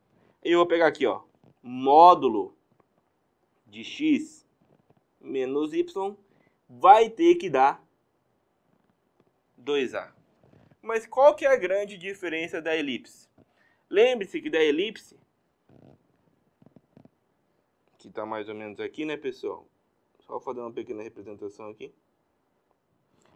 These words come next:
Lembre-se da elipse, pessoal, que os vértices, aqui é o vértice A um e aqui é o vértice A dois. O eixo maior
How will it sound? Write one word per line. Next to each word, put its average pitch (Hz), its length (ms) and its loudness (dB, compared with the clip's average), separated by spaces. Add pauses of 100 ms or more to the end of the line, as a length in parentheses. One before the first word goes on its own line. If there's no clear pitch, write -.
(120)
Lembre-se 175 560 -6
da 131 100 -6
elipse, 131 400 -6
pessoal, 107 520 -10 (3250)
que 143 120 -14
os 127 240 -10
vértices, 147 640 -6 (2000)
aqui - 240 -14
é 117 40 -4
o 113 100 -4
vértice 117 520 -10
A 110 120 -6
um 147 320 -10 (560)
e 131 140 -10
aqui 127 160 -10
é 135 40 -4
o 135 60 -4
vértice 135 380 -8
A 147 60 -6
dois. 110 580 -16 (840)
O 139 220 0
eixo 196 340 4
maior 139 540 0